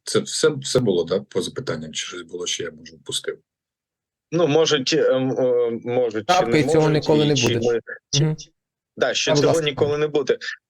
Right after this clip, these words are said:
Speaker 2: Е,
Speaker 1: Ну,
Speaker 2: дивіться,
Speaker 1: що цього
Speaker 2: е,
Speaker 1: ніколи не буде, я, я відповів з приводу того, що от ми зараз намагаємося це, якби, да, тримати і зупиняти. Просто я вибачаюсь,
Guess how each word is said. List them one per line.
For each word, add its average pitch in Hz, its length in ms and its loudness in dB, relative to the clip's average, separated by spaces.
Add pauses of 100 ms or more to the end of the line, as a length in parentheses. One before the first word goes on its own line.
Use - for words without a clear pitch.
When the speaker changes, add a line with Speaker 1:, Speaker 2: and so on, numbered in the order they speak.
Speaker 2:
Е, 139 220 0
Speaker 1:
Ну, 147 60 -2
Speaker 2:
дивіться, 165 280 2
Speaker 1:
що 120 140 2
цього 139 140 6
Speaker 2:
е, 131 60 6
Speaker 1:
ніколи 135 300 4
не 135 80 4
буде, 135 260 4
я, 127 200 4
я 123 160 2
відповів 131 380 0
з 139 40 -8
приводу 117 280 0
того, 120 260 2
що 110 200 -4
от 104 120 -2
ми 107 140 -4
зараз 101 440 -4
намагаємося 98 720 -4
це, 90 320 0 (320)
якби, 95 440 0
да, 117 180 4
тримати 107 400 2
і - 20 4
зупиняти. 117 640 2 (300)
Просто 104 260 0
я 110 60 8
вибачаюсь, 104 380 2